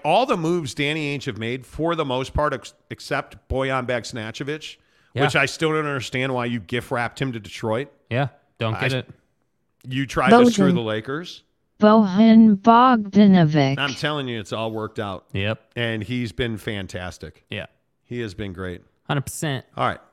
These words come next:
Speaker 1: Time to slander some people. Greg Hawkins. Harden lacks defensive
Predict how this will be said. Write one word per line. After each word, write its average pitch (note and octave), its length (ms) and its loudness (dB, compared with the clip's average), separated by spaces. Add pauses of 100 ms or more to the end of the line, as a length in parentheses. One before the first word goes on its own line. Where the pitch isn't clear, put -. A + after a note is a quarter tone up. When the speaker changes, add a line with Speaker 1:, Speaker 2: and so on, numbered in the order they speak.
(180)
Speaker 1:
Time D#3+ 240 -4
to D3 80 -10
slander C3 400 -6
some F#2 160 -12
people. F2 300 -12
Greg D#3+ 260 -2
Hawkins. C3+ 580 -4 (1160)
Harden F#3+ 420 0
lacks D#3+ 320 -2
defensive D3 540 -6